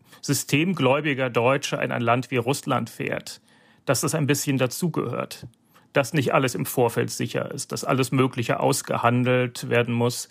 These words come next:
bis zuletzt ungewiss bleibt, dass es dann halt meistens doch funktioniert, man aber nie begreift, warum eigentlich. Und dass man versuchen muss, dem eine schöne Seite abzugewinnen.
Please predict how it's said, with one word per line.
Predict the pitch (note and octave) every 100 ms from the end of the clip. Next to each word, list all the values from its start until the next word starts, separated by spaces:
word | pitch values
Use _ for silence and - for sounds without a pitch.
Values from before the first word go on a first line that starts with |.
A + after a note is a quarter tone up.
| - - -
bis | C3+
zuletzt | - A#2+ A#2+ - -
ungewiss | F3 D#3 C3+ C3 -
bleibt, | - B2 B2 B2+ - - - - - - -
dass | C3
es | A#2+
dann | C3+ C#3+ C#3
halt | B2 -
meistens | B2 - C3 -
doch | G#2+ -
funktioniert, | - C3 - C3+ A#2+ C3 -
man | B2+ B2
aber | A2+
nie | A2 B2
begreift, | A#2 A2 A#2 G#2+ A#2 - - - -
warum | G2 - D#2+
eigentlich. | - - B2+ - - - _ _ _ -
Und | A#2+
dass | B2 -
man | B2 A#2 C3 _ _
versuchen | - C3+ A#2+ E3+ D3+
muss, | C#3+ D3
dem | - C3+ C#3+
eine | B2+ B2 C3 B2+ B2+ B2 A#2+ B2
schöne | - D#3+ C#3+
Seite | G#2+ G2+ B2
abzugewinnen. | A2+ - - - - -